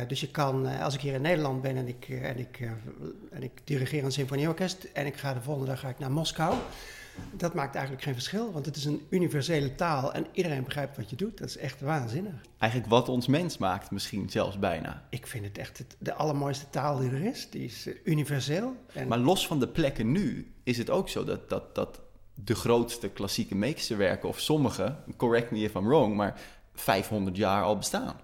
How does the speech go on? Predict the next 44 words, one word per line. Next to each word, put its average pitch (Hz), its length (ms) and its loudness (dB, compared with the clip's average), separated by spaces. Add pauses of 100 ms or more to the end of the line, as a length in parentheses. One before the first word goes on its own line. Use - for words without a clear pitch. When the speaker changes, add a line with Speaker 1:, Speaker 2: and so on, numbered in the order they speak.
(720)
Speaker 1:
Eh, 285 100 -8 (140)
nou 269 240 4
ja, 226 140 6
dat, 202 200 4 (440)
dat, 208 180 -2
die 202 160 2
zijn 202 260 6
er 151 80 2
inderdaad. 139 640 0 (580)
Maar 175 560 2
er 156 80 0
zijn 165 160 6
natuurlijk 151 260 4
altijd 175 380 6
meesterwerken 139 680 2
geschreven 139 800 -2
en, 139 340 -4
en 131 320 -2
gecomponeerd. 127 760 -2 (100)
Maar 156 220 2
die 147 120 0
worden 135 220 0
vandaag 123 300 0
ook 120 100 -2
nog 214 160 2
gemaakt. 170 480 0 (160)
Speaker 2:
Dus 110 140 2
het 98 80 -4
is 101 120 0
ook 127 140 2
niet 104 160 0
tijdsgebonden 110 640 2
eigenlijk? 92 380 -2
Speaker 1:
Het 170 160 -2
is - 200 -4
helemaal 180 420 2
niet 147 160 0
tijdsgebonden. 104 680 -6
Dat - 180 -8
vind 135 140 -4
ik 131 80 -6
ook 131 140 -8
heel 107 160 -10
mooi. 98 220 -8